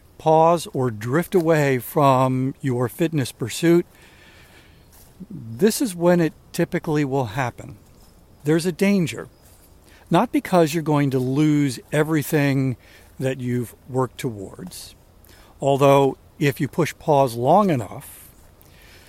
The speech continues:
that is a possibility. I've seen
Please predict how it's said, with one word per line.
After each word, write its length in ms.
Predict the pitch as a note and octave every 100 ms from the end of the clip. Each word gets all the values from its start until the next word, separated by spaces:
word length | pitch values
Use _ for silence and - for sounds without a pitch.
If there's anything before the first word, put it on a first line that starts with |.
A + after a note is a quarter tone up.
| -
that 320 | - C3+ C#3 C#3+
is 100 | C3
a 60 |
possibility. 880 | - D3 C3+ - A#2+ C3 C3+ D3 D#3 -
I've 140 | - -
seen 560 | - C3 B2+ B2 A#2+